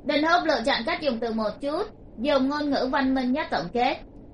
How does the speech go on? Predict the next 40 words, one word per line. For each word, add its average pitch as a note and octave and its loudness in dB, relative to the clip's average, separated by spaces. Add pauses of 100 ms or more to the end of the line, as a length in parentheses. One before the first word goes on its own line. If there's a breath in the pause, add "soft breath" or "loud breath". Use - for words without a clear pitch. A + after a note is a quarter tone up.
(140)
"Không C#4+ -2
có E4 -2
gì, G3+ 0 (380)
chỉ A#3+ 2
là C4+ 2
tôi D#4+ 0
cùng B3+ 0
Tiểu A#3+ 0
Lương D4 -2
Văn C#4 0
vừa A#3 0
ra B3+ 2 (120)
có A3 2
việc C4 6
hay B3+ -2
không A#3+ 0
có G3 0
việc A#3+ 4 (100)
đều A#3 0
có D4+ -2
thể A#3+ -2
đụng F#3+ -4
phải. F3 -4 (440)
Bất F#4 -4
quá C#4 2
hai D4+ 0
ngày B3+ 0
nay C4 0
gặp G#3 -2
khá G3+ -2
ít, D#4 -4 (220)
tôi E4+ -6
đều C4 2
nhìn A3+ 0
thấy A3 -4
từ A#3+ 2
rất C4+ -2
xa, A3+ -2 (100)
không A#3+ -2
nói B3+ -2